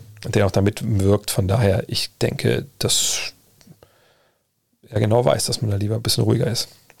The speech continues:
Und der Erfolg gibt ihm ja auch recht in dem Fall. Kannst du mal was zu Shaqs Defense sagen? Man hört ja eigentlich fast nie etwas darüber und Defense ist ja auf den großen Positionen, vor allem bei den Finals Runs, wichtig.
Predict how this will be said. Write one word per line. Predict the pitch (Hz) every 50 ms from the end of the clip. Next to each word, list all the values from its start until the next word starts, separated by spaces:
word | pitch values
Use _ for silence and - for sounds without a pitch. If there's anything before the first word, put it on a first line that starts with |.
| -
Und | 104 95
der | 110 107
Erfolg | - - - 110 107
gibt | - 120 - - -
ihm | 104
ja | 101 -
auch | - -
recht | - - - -
in | 113 117
dem | -
Fall. | - - 131 - - - _ _ - - - - - - - - _ _ _ _ _
Kannst | - 196 190 -
du | 202
mal | 190
was | 185 -
zu | 175
Shaqs | - - - 165 - - -
Defense | - - 196 - 185 147 113 -
sagen? | - 107 107 123 - -
Man | 127 120
hört | 135 151 -
ja | -
eigentlich | - 123 127 151 156 -
fast | - - - - 127 123 - -
nie | 120 127 156
etwas | 165 - - -
darüber | - 127 120 135 143 139 127
und | 131 104 -
Defense | - 139 - 131 - -
ist | -
ja | -
auf | - -
den | - 107 101
großen | - 113 135 143 123 117
Positionen, | 113 107 104 - - 120 117 110
vor | 104 - 113 113
allem | 110 113 107
bei | 107
den | 104 101 98
Finals | - - 110 107 107 101 - - 120
Runs, | 120 120 - - -
wichtig. | 117 98 - - - -